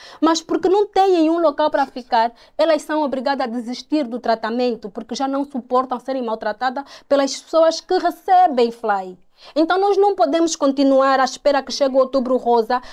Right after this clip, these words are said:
para enfeitar as nossas empresas de balões cor-de-rosas e usar o laço cor-de-rosa,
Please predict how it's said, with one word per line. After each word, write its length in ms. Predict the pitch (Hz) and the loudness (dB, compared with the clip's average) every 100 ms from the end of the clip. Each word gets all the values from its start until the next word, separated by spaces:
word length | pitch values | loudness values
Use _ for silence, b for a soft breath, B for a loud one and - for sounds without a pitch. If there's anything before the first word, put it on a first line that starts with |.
| - | -2
para 180 | 277 277 | 2 2
enfeitar 480 | 277 277 269 320 302 | 2 0 2 2 2
as 140 | 277 | 2
nossas 320 | 285 294 254 | 0 0 -2
empresas 400 | 247 254 269 254 | -2 -2 0 0
de 100 | 214 | -2
balões 340 | 226 247 285 285 | 0 0 0 0
cor-de-rosas 680 | 277 254 233 262 269 247 | -2 0 0 0 2 0
e 120 | 226 247 | 0 -2
usar 280 | 269 269 269 | -2 -2 -6
o 100 | - | -6
laço 300 | 254 277 277 | -2 -2 -2
cor-de-rosa, 680 | 262 285 240 247 226 214 233 | -2 -2 0 -2 -2 -2 -6